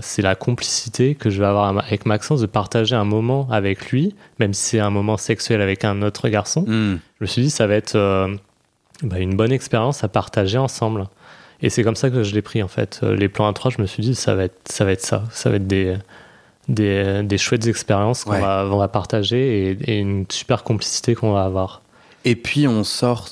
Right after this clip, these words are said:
Speaker 2: de plusieurs années où tu vois Maxence en souffrance,
Speaker 1: Ouais,
Speaker 2: euh,
Speaker 1: voilà.
Speaker 2: où t'as aussi envie de créer des moments chouettes avec
Speaker 1: Bah,
Speaker 2: lui.
Speaker 1: c'est ça. Euh, moi, je le voyais depuis, euh, depuis des années, euh, se renfermer, euh, sur lui. Euh, dès qu'on parlait de sexe, c'était, euh,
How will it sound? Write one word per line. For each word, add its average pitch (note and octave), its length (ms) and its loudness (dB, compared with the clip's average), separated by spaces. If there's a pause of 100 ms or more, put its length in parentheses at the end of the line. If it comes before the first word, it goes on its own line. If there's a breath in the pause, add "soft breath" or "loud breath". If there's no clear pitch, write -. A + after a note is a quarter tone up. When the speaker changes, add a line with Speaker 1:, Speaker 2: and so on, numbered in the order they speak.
Speaker 2:
de G2+ 160 2
plusieurs G2 640 0
années G#2+ 280 2
où G2 140 0
tu - 220 -6
vois F2 240 2
Maxence F2+ 500 0
en F#2 60 0
souffrance, G#2 640 0
Speaker 1:
Ouais, A2 220 2
Speaker 2:
euh, F2 200 -4
Speaker 1:
voilà. A2 260 2
Speaker 2:
où G2+ 60 0 (120)
t'as G2 160 4
aussi G2 280 0
envie G2+ 240 0
de - 80 -12
créer G2+ 480 2
des F#2+ 160 0
moments F2+ 280 0
chouettes F#2+ 220 -2
avec E2+ 180 0
Speaker 1:
Bah, A2 140 2
Speaker 2:
lui. G#2 60 0
Speaker 1:
c'est A2 160 -2
ça. C#3 300 2
Euh, G#2 100 2
moi, A2+ 160 2
je G#2+ 100 -4
le G#2+ 60 2
voyais G#2 320 0
depuis, G#2 360 -4
euh, G2 180 2
depuis G2 280 -6
des G#2 220 -2
années, A2+ 320 0
euh, G2+ 180 -2
se - 180 -6
renfermer, G#2 600 0
euh, G2 240 -2 (220)
sur G2+ 280 -2
lui. C3 380 -2 (460 loud breath)
Euh, G2 260 2
dès G2+ 160 0
qu'on A2 160 -2
parlait G#2+ 260 2
de G#2+ 80 -8
sexe, - 600 -4
c'était, A2 500 -2
euh, G2+ 280 -4